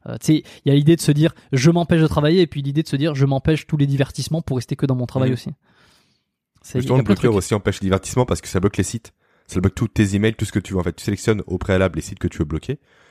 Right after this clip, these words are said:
Speaker 2: Tu le lances, tu peux même le programmer à l'avance tous les jours et automatiquement, ça te bloque tout.
Speaker 1: Ok, alors faudrait le faire avec le téléphone aussi, parce que
Speaker 2: Euh, je sais pas si c'est la version téléphone. En tout cas, ce que se fait, ce que faisait, pardon,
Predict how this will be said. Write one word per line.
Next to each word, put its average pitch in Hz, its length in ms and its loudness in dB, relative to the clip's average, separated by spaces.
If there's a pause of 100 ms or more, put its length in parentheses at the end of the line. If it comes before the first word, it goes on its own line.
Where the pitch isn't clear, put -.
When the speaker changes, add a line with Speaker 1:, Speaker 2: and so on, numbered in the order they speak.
(240)
Speaker 2:
Tu 135 120 2
le 117 60 4
lances, 107 240 0
tu - 60 -18
peux 95 80 0
même 92 80 2
le 90 60 0
programmer 120 440 -2
à - 20 2
l'avance 107 240 0
tous - 100 -8
les 85 80 2
jours 113 280 -2
et 92 100 -2
automatiquement, 110 500 -2
ça 90 120 -8
te - 100 -10
bloque 98 240 -8 (100)
tout. 117 140 -10 (100)
Speaker 1:
Ok, 160 200 -4
alors 156 260 4
faudrait 180 200 4
le - 20 -2
faire 202 100 2
avec 175 140 2
le 165 80 4
téléphone 160 340 4
aussi, 131 260 0 (300)
parce 135 140 -14
que 131 260 -4 (880)
Speaker 2:
Euh, 92 100 -2
je 87 80 -4
sais - 120 -16
pas 151 100 -4
si - 60 -14
c'est 131 80 -6
la - 40 -6
version 101 200 -6
téléphone. 92 340 -6 (240)
En 92 80 -4
tout - 80 -14
cas, 151 140 4
ce - 80 -8
que 95 100 2
se - 140 -8
fait, 95 220 2
ce - 160 -4
que 98 120 -2
faisait, 110 300 0
pardon, 95 340 0